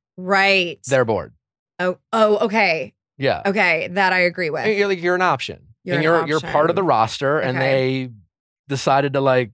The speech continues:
Speaker 2: look you up
Speaker 1: Yes.
Speaker 2: and said, "Oh, yeah, I, I did have a nice
Speaker 1: Oh
Speaker 2: time."
Speaker 1: my
Speaker 2: You know, and
Speaker 1: God,
Speaker 2: shit like that.
Speaker 1: yes.
Speaker 2: Yeah.
Speaker 1: Okay, okay, okay. Yeah,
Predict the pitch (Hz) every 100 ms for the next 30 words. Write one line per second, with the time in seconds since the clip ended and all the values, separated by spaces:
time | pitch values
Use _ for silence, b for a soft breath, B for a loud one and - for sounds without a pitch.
0 | _ 110 117 156 151 131 113 135 139 -
1 | 135 135 160 - 240 339 427 403 294 277
2 | 302 - 349 220 180 151 139 120 113 -
3 | - 294 320 302 302 277 277 - 330 370
4 | - - - - - 143 - - 143 135
5 | 139 120 104 - 123 233 240 233 226 214
6 | 220 190 190 170 147 233 339 285